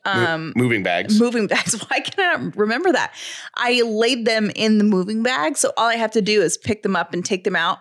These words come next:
Speaker 2: I don't know why. It, it definitely feels easier. Um, and so we've been, like, chipping away at
Speaker 1: I,
Speaker 2: that.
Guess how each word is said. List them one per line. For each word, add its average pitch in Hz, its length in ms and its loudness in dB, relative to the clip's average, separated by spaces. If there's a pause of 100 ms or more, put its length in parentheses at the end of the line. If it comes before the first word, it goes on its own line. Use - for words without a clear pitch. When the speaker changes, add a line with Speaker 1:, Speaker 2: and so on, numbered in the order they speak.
(120)
Speaker 2:
I 240 80 0
don't 277 140 2
know 247 100 2
why. 180 480 0
It, 208 140 2 (100)
it 185 300 -2
definitely 208 480 -2
feels 185 400 -2
easier. 214 640 0 (440)
Um, 180 540 0 (200)
and 185 600 0 (180)
so - 240 0
we've 202 200 -4
been, 165 420 -2
like, 160 220 -2
chipping 185 340 -2
away 131 320 0
at 151 80 0
Speaker 1:
I, 151 60 0
Speaker 2:
that. 139 100 -8